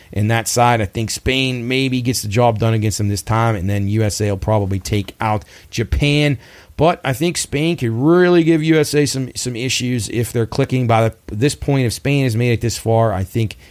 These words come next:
they upset U S A and, uh, make it to the final. On the other side, it'll be Australia in a matchup against Denmark. That's B one versus D two. And then F one, France against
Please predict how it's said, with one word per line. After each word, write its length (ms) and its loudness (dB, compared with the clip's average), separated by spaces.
they 260 2
upset 460 -2
U 200 -4
S 180 -6
A 320 -2
and, 380 -4
uh, 240 -2
make 200 -2
it 100 -4
to 60 -2
the 60 2
final. 400 0
On 80 -2
the 80 2
other 160 2
side, 420 0
it'll 220 -4
be 200 -2
Australia 920 0
in 140 -2
a 60 -2
matchup 480 0
against 640 -4
Denmark. 480 2
That's 180 -4
B 300 0
one 320 2
versus 440 0
D 520 2
two. 440 0
And 220 -2
then 400 0
F 260 -2
one, 380 -2
France 680 -2
against 600 -2